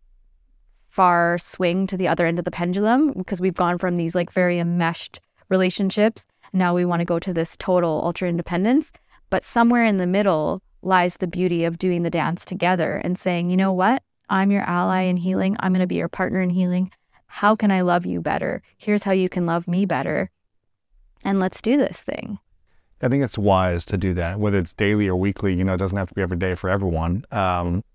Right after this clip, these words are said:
Speaker 2: I, I, every week, probably, I ask Martha in some way about that. And I like to say, you know, "Do you feel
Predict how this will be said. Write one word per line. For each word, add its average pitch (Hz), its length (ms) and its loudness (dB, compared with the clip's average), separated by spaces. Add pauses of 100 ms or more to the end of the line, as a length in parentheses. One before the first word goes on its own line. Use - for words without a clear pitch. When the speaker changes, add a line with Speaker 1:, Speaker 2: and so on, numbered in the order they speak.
(260)
Speaker 2:
I, 98 260 -2 (120)
I, 110 340 -2 (420)
every 139 300 2
week, 120 440 0 (680)
probably, 90 460 0
I 92 140 0
ask 104 340 -2 (280)
Martha 104 500 0
in 110 160 2
some 110 340 2
way 87 460 0 (400)
about 90 360 0
that. - 240 -8 (840)
And 104 160 0
I 101 60 2
like 101 200 2
to 92 100 -6
say, 92 640 -2 (280)
you 104 120 0
know, 85 360 -4 (720)
"Do 104 120 0
you 104 100 2
feel 92 580 0